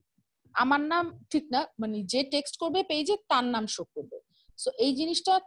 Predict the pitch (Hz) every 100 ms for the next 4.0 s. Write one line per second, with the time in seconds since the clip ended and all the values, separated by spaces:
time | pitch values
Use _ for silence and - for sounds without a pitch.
0 | - 262 262 311 339 330 302 320 339 330
1 | 381 247 247 254 302 - - - - 277
2 | 302 277 311 403 480 _ - 277 320 349
3 | 294 220 226 214 214 - 170 - 156 -